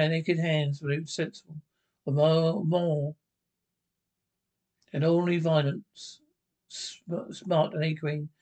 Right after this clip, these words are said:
their palms, which the whole forearms in no long time swelled so moderately by the pain still continuing that after arrived. During many weeks they were forced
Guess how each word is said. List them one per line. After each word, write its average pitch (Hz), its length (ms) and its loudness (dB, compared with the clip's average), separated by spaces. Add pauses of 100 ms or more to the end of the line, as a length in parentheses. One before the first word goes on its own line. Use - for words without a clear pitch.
(180)
their 156 100 -2
palms, 151 680 -2 (500)
which - 460 2 (200)
the 135 100 0
whole 165 280 0
forearms 156 600 0
in 147 80 -2
no 165 260 0 (140)
long 170 280 -2
time 180 360 -6
swelled 151 480 -6 (400)
so 143 220 2
moderately 147 1080 0 (1040)
by 156 140 6
the 147 80 0
pain 170 420 0
still 170 180 -4
continuing 170 400 -4
that 151 240 0 (320)
after 160 320 0
arrived. 147 880 0 (560)
During 202 480 6 (120)
many 190 260 -2
weeks - 380 -4
they 147 100 -2
were 156 60 -2
forced - 760 -8